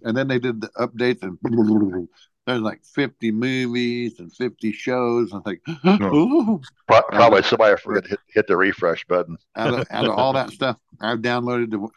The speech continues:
Speaker 1: to finish watching the Mike and Molly series I was watching, the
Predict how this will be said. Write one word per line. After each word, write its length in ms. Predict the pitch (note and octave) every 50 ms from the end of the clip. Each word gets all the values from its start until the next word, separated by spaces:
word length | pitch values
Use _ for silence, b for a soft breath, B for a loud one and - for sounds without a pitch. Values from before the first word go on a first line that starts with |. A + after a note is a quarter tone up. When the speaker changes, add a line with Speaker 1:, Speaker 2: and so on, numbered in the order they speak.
| - _ -
Speaker 1:
to 160 | A2+ A2 G2+ _ _
finish 380 | - A#2+ A#2 A2 A2 G#2 - -
watching 440 | G#2+ G#2 G#2+ G#2 - - G#2 G2+ G2
the 200 | F#2 F2 E2+ - _ _ _ _ _ _ _ _ _ _
Mike 300 | G2+ A2 A2+ A#2 A2 -
and 120 | G#2 G2
Molly 380 | F#2+ G2+ G#2 A2 A2 A2+ A2 G#2+
series 460 | - - A2+ G#2+ G#2+ G#2+ G#2+ G#2+ G2
I 120 | G#2+ G#2 G#2
was 180 | G#2 G2 -
watching, 320 | G2+ G2+ G2+ G#2 - -
the 60 | G2+